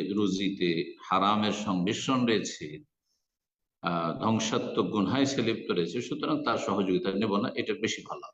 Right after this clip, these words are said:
এটা বেশি ভালো। তবে যদি পুরোপুরি তার কারবার, তার হালাল ব্যবসা না থাকতো, সুদি কারবার শুধু,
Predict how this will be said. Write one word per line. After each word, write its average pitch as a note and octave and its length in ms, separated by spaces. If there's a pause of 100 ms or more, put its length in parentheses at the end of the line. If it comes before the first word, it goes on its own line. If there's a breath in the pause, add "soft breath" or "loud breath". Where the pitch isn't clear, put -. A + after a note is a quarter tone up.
(580)
এটা B2 60
বেশি G2 220
ভালো। - 280 (960)
তবে A#2+ 280
যদি D3 260 (160)
পুরোপুরি C#3 440
তার C3 260 (640)
কারবার, G#2 400 (260)
তার G2+ 180
হালাল A2 300
ব্যবসা A2+ 360
না G#2+ 180
থাকতো, G2 440
সুদি C3+ 560
কারবার G#2 300
শুধু, - 300